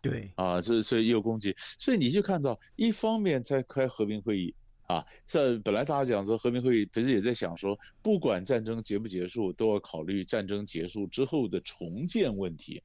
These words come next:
Speaker 1: 嗯。
Speaker 2: 啊，所以各国的企业其实都摩拳擦掌，准备卡位，看准备，准备好问，呃，重建需要多少材料，那大家在想这个问题啊。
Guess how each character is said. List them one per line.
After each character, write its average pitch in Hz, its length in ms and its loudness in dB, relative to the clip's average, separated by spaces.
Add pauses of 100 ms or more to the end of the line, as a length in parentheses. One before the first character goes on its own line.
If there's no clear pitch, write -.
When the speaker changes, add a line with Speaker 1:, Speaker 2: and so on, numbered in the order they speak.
(140)
Speaker 1:
嗯。 120 320 0
Speaker 2:
啊， 95 160 0
所 135 160 2
以 - 20 4
各 143 220 4
国 110 180 2
的 120 140 2
企 - 240 -6
业 104 160 4
其 95 140 -4
实 98 80 -2
都 107 80 0
摩 95 180 -2
拳 98 160 -6
擦 101 160 -2
掌， 85 240 -6
准 85 160 -2
备 104 140 0
卡 78 220 -6
位， 110 220 2 (300)
看 98 180 -2
准 90 180 -2
备， 101 80 0
准 101 200 -2
备 113 80 4
好 90 180 0
问， 101 160 0 (260)
呃， 117 260 2
重 127 240 0
建 185 200 2
需 131 120 -2
要 110 100 4
多 101 180 2
少 98 60 0
材 - 220 -6
料， 87 280 2
那 90 80 0
大 92 140 0
家 90 60 0
在 92 120 0
想 - 280 -4
这 104 80 0
个 107 60 2
问 101 140 0
题 82 140 -10
啊。 73 80 -12